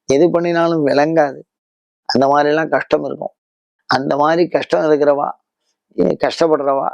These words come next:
இந்த நாமாவளியை சொன்னால், எந்த விதமான பூஜைகள் மத்த விஷயங்கள்லாம் இல்லாம, அஹ், அம்பாளே நேரடியா வந்து அதுக்கான வழி என்னவோ அதை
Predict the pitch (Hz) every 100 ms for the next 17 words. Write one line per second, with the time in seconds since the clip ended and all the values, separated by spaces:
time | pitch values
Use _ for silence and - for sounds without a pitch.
0 | - - 135 127 131 151 151 151 143 131
1 | - 135 135 131 - _ _ _ _ -
2 | 127 147 160 156 156 151 151 151 151 151
3 | 147 135 143 143 143 143 143 151 147 135
4 | 135 143 135 156 147 143 151 147 135 135
5 | 139 143 180 _ _ _ _ _ _ -
6 | - 73 71 69 - 151 165 170 170 156
7 | 151 151 156 151 143 151 135 123 127 123
8 | 117 131 180 202 160 156 170 139